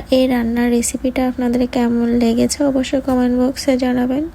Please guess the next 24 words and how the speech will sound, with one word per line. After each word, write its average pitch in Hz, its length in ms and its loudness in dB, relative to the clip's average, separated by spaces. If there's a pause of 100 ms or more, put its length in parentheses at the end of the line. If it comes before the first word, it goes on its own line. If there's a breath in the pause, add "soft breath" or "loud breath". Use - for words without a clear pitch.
(140)
যদি 262 260 4
আমার 269 280 0
ভিডিওটি 269 500 0
ভালো 254 300 2
লেগে 262 240 2 (100)
থাকে 262 300 -2
তাহলে 262 340 2 (180)
অবশ্যই 254 520 2
আমার 294 240 0
চ্যানেলটি 262 420 0 (140)
সাবস্ক্রাইব 254 580 -2
করে 254 200 0
আমার 247 300 -2
পাশে 240 300 -4 (120)
থাকবেন। 269 400 -4 (580 loud breath)
তো - 80 -10 (140)
আজকের 262 300 -4
মতো 277 280 0
ভালো 247 320 4
থাকবেন, 262 500 -2
সুস্থ - 320 -4 (180)
থাকবেন, 262 340 -2
আমার 233 260 -2
জন্য 240 240 -2